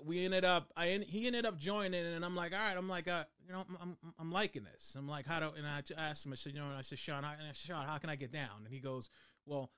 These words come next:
I'll talk to them and see what they think." And then next thing you know, I was in the group.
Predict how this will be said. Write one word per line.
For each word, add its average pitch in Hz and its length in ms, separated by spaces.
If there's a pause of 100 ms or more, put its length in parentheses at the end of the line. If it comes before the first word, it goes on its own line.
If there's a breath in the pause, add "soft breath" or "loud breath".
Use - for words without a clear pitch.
(120)
I'll 113 80
talk 165 300
to 190 100
them 175 120
and 156 100
see - 140
what 156 120
they 147 80
think." 190 380
And 139 100
then 139 120
next 143 200
thing 135 120
you 139 60
know, 147 140
I 135 100
was 131 160
in 135 100
the 123 40
group. 113 320